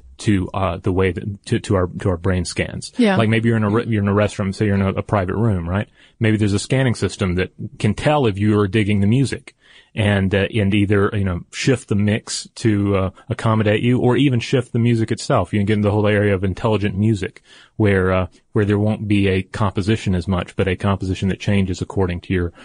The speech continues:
Speaker 1: neural requirements.
Speaker 2: Yeah.
Speaker 1: Or, um, yeah, I mean, it just, the, the sky's the limit. Movies that sort of write themselves, uh, you know, depending on how you're responding to it, uh, in your, in your brain.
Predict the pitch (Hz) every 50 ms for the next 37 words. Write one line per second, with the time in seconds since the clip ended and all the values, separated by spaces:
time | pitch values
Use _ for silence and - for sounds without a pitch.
0 | - - _ - - 98 95 101 98 98 92 87 90 90 - - - 98 95 90
1 | 90 85 82 - - - - - - 240 233 233 226 214 - _ _ _ _ _
2 | _ _ _ _ - 127 - - _ - - 95 92 92 90 90 90 90 87 82
3 | - _ _ _ - 117 104 90 - 101 104 104 101 104 98 101 98 90 - -
4 | - 110 110 107 101 - 110 107 - - - 110 104 95 104 98 101 101 92 87
5 | - 101 107 104 104 104 104 92 - - 101 - - 110 95 92 92 95 95 98
6 | 95 - 104 95 - - 104 95 98 101 98 98 - - - - 110 101 98 92
7 | - - - - - 120 110 101 101 95 92 107 - - 117 104 101 98 98 95
8 | 87 90 104 98 101 98 98 98 - - - 101 98 98 95 92 90 - 107 101
9 | 98 - - - 107 98 95 95 95 98 98 98 98 98 98 95 - - 98 98
10 | 95 90 95 98 92 95 104 113 120